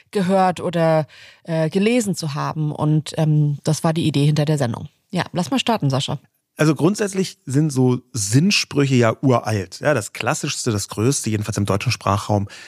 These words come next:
Speaker 2: ist, glaub ich, so Bauernregeln. Hast du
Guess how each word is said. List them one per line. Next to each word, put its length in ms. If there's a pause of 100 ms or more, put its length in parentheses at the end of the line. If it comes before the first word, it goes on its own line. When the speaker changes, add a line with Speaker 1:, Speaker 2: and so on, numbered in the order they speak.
(120)
Speaker 2:
ist, 160
glaub 160
ich, 80
so 180 (140)
Bauernregeln. 1200 (400)
Hast 380
du 280